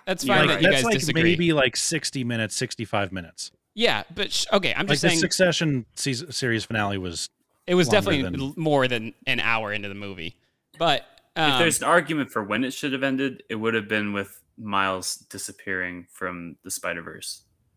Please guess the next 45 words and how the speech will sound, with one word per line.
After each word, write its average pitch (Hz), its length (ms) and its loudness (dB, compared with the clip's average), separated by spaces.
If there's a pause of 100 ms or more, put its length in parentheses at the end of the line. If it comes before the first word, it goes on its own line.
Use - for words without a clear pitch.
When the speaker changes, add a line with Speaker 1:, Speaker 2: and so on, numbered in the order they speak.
(220)
Speaker 2:
And 101 140 -4
then, 92 140 -2
Speaker 1:
The 123 60 -2
Speaker 2:
like, 131 80 0
Speaker 1:
headquarters. - 380 -4
Speaker 2:
Gwen, 92 480 -2 (340)
headquarters, 90 600 -4
and 98 80 -4
then 92 160 -4
Gwen, 90 420 -4
like, - 380 -12 (560)
going 107 220 6
back 98 220 2
to 101 60 -8
hers, 95 560 4
and 101 120 -4
then 92 180 0
Gwen, 92 560 -2
like, 92 320 -6 (180)
leaving 92 300 -4
hers 90 260 -4
at 87 80 -20
the - 80 -20
portal. 90 520 -2
That 104 120 4
would 98 120 0
have 90 100 -10
been, 92 100 -6
Speaker 1:
Sure. 117 160 -2
Speaker 2:
like, 90 220 -8
maybe 95 300 -2
a 92 40 -4
better 92 480 2 (400)
earlier 98 320 4
ending. 87 400 -6
But 90 160 -8
what 98 180 -2
you're 110 160 4
talking - 280 -4
about 85 140 -12
is - 140 -20
way 90 300 -4
earlier 85 300 -10
than - 140 -16
that. 92 180 -10